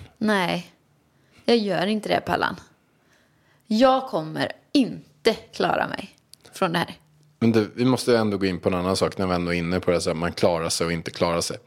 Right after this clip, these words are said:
Speaker 2: Alltså någonting som jag har tänkt på i många, många år, som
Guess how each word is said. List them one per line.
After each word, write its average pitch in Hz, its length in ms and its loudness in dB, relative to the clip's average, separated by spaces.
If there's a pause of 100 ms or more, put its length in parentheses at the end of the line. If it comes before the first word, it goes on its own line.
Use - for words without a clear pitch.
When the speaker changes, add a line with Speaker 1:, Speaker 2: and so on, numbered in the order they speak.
(560)
Speaker 2:
Alltså 131 180 0
någonting 135 520 2
som 90 340 -4 (1000)
jag 95 520 0 (520)
har 113 180 4
tänkt 139 500 0
på 87 240 0
i 98 140 -2
många, 107 520 2
många 87 260 -4
år, 80 280 -6 (520)
som 90 540 0